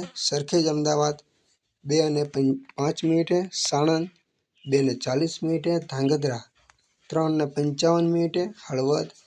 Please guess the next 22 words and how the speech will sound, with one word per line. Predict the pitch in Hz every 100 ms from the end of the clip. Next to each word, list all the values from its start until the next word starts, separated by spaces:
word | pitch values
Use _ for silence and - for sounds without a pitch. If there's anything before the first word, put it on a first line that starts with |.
| _ _ -
ચાર | 139 131
ને | 127 120
દસ | 143 160 -
મિનિટે | 175 170 170 170 -
અને | 131 131
મોરબી | 127 123 151 175 196
તમને | 180 180 175
પહોંચાડશે | 165 160 156 147 156
મિત્રો | 147 139 160 151 _
પાંચ | 143 156 147
અને | 135 139 226 - _ _ _ _ - - _
પંચાવન | - 147 151 - - 156 131 117
મિનિટે. | 117 120 127 123 - _ _ _ _ - - -
તો | 139 135 131
આગળની | 135 156 190 202
વાત | 190 180
કરીએ | - 175 175
મિત્રો, | 170 170 170
દાહોદ | 151 147 156 175 160
મોરબી | 139 156 160 180
વાયા | 147 139 156 -
અમદાવાદ | 156 165 127 120 117